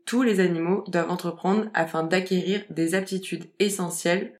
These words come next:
à la vie et à l'environnement et de communiquer efficacement au sein de leur groupe social.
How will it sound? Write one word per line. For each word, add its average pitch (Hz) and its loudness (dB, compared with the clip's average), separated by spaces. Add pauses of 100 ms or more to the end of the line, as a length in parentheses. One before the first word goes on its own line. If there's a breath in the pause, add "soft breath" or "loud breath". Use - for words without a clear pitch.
à 185 8
la 175 6
vie 170 0
et 196 4
à 180 8
l'environnement 180 2
et 214 4
de 185 6
communiquer 208 2
efficacement 196 2
au 185 2
sein 220 0
de 208 2
leur 156 0
groupe 202 0
social. - -6